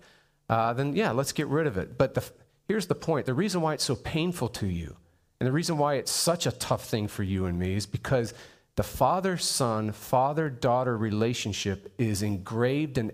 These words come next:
etched into the very fabric of human relationships. You can't get rid of it. Uh, it's God designed.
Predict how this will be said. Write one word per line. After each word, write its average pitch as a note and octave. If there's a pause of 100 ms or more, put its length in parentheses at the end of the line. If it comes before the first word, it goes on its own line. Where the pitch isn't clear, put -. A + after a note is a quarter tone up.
etched -
into A2
the G2+
very A#2
fabric A2+
of G2
human G2+
relationships. F#2
You F#2
can't G2+
get D#2+
rid D#2
of C2
it. G1+ (3250)
Uh, -
it's G#2
God G2+
designed. F#2+